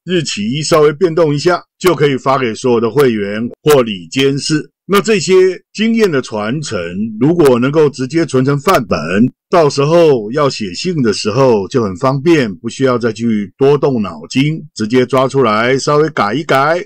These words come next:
就可以使用了。所以我们可不可以将邮件设成范本，把经验存成范本？可以的。如何使用呢？我们进入 Vital C R M的行销邮件，会发现到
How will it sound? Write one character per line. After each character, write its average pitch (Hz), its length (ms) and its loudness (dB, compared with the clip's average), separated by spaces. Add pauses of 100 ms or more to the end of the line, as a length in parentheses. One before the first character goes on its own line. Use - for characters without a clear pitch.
(120)
就 123 100 -4
可 113 100 0
以 113 60 2
使 104 200 -6
用 101 180 -2
了。 92 180 -10 (220)
所 151 240 2
以 170 80 0
我 151 120 2
们 151 160 -2
可 160 120 2
不 165 80 -6
可 165 100 2
以 151 140 -2
将 165 260 -2
邮 139 260 0
件 175 560 0
设 147 220 0
成 120 220 -2
范 127 260 0
本， 90 400 -6
把 101 220 -2
经 160 260 -2
验 170 320 2
存 110 180 -6
成 101 260 -4
范 117 260 0
本？ 87 120 -14 (500)
可 110 140 -2
以 127 80 2
的。 131 300 2 (140)
如 131 120 -4
何 156 120 2
使 139 100 -6
用 165 180 2
呢？ 170 240 0 (220)
我 143 140 4
们 170 360 2
进 202 240 0
入 160 380 2 (220)
Vital 160 520 2
C 156 220 -2
R 135 200 2
M 127 140 -2
的 107 400 -4
行 107 360 -6
销 160 280 2
邮 123 160 0
件， 170 140 2 (320)
会 180 100 2
发 175 220 2
现 170 160 0
到 165 420 0